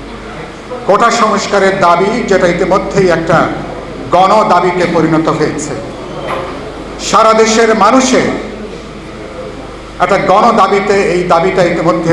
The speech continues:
পর্যবসিত হয়েছে। এই দাবির প্রতি ইতিমধ্যেই, এটার যে ন্যায্য দাবি, গণতান্ত্রিক দাবি, এই দাবির প্রতি এদেশের জনগণ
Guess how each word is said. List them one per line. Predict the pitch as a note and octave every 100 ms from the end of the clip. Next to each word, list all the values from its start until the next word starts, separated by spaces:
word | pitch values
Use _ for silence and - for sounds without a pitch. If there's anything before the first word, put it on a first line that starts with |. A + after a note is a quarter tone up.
| E3
পর্যবসিত | E3 E3 E3 F3 F3+ D3 C3+
হয়েছে। | A#2+ - C#3 A2 - - - - - C3 - - - - D#3+
এই | E3+ F3
দাবির | E3 F3 F#3 F#3
প্রতি | G3 F#3 F3+
ইতিমধ্যেই, | G3+ G3 B3 - D#3+ - - - - - - - - - - - - - - - - E3
এটার | E3 F#3 F#3+
যে | F#3 F3+ F3+ - - -
ন্যায্য | E3 G3+ - A3 A3
দাবি, | G3+ A3 C4 - - -
গণতান্ত্রিক | E3+ F3 A3 G3 G3+ G3+ G3+
দাবি, | E3 E3+ A#3 - - - - - - - D#3+
এই | E3 E3
দাবির | D#3+ F3+ G3 G#3+
প্রতি | G#3 A3+ C3+ G#2 - - - - - - - - - - D3
এদেশের | G3+ A3 A#3 A3 G#3+
জনগণ | A#3 A#3+ G3